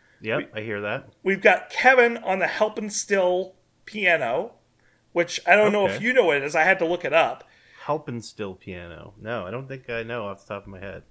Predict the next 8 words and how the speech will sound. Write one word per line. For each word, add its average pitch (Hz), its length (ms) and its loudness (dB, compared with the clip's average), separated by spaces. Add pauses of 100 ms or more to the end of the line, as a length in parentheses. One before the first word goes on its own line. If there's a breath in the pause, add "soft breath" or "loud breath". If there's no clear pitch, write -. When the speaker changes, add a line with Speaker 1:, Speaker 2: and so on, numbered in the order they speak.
Speaker 2:
So 185 160 -6
Helpin' 240 340 2
Still 277 280 0
is 214 100 0
a 214 40 -6
company, 175 800 -4
and 180 580 0
they 175 420 -6